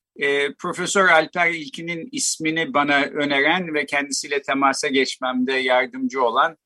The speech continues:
Açık Radyo'daki Altın Saatler programının da yapımcısı Gürhan Ertürk'e buradan,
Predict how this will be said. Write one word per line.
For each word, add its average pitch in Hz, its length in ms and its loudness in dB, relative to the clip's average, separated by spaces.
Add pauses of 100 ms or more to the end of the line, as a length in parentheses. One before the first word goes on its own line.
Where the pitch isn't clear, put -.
(180)
Açık 139 300 0
Radyo'daki 131 560 2
Altın 131 300 2
Saatler 127 560 -2
programının 117 600 0
da 110 80 2
yapımcısı 107 640 0
Gürhan 123 460 2
Ertürk'e 127 680 0
buradan, 131 420 0